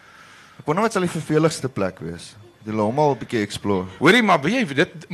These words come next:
Speaker 2: dis, eh, Callie, ons moet begin beplan. Ek weet, kyk, die eensaamste plek in die wêreld is, eh, Tristan da Cunha, dis die eiland. Tweehonderd, daar's tweehonderdvyftig mense.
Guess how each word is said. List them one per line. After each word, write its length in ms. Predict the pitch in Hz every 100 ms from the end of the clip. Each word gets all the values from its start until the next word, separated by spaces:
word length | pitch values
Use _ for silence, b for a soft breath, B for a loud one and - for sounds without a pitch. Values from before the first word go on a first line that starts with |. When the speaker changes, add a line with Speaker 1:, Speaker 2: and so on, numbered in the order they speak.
| 156
Speaker 2:
dis, 200 | 156 190 -
eh, 120 | 135 -
Callie, 240 | 165 175 120
ons 100 | 113
moet 140 | 131
begin 260 | 131 139 123
beplan. 340 | 110 151 95
Ek 100 | 113
weet, 140 | 180
kyk, 160 | 202 202
die 140 | 190
eensaamste 480 | 254 254 202 196 165
plek 240 | - 160 160
in 60 |
die 80 | 143
wêreld 300 | 127 131 127
is, 160 | 127 -
eh, 180 | 190 127
Tristan 340 | 170 151 165 151
da 60 | -
Cunha, 360 | 190 139 87 92
dis 120 | 92
die 100 | 131
eiland. 360 | 139 143 110 - B B B B _ -
Tweehonderd, 320 | 143 139 127
daar's 180 | 113 117
tweehonderdvyftig 640 | 165 156 147 139 131 117
mense. 300 | 113 113